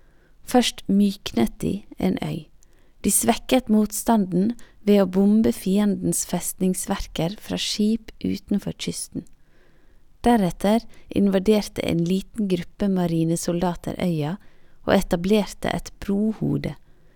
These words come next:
en liten del av øya som de kunne kontrollere. Når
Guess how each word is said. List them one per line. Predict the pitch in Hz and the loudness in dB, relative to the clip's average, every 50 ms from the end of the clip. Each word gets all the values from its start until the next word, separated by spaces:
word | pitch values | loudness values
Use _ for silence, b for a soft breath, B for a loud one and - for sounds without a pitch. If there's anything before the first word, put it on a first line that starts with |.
| _ _ - - | _ _ -2 2
en | 196 208 208 | 4 4 6
liten | 208 214 220 226 - 226 214 202 | 6 4 2 2 2 0 2 4
del | 208 208 196 190 | 4 4 4 2
av | - - - | 0 2 2
øya | - 175 160 156 165 190 226 | 2 4 4 2 0 -2 -4
som | - - - - 190 190 | -6 -8 -4 -2 0 2
de | 185 190 | 2 0
kunne | - - 185 170 175 175 | 0 2 0 0 0 0
kontrollere. | - - 160 160 - - 180 180 180 160 - - 147 160 b b b b b b b b b b b b b b b - - _ _ - _ _ - | 0 -2 -2 -2 0 -2 0 0 0 0 -2 -4 -6 -8 b b b b b b b b b b b b b b b -20 -20 _ _ -20 _ _ -2
Når | - 208 214 | 2 2 2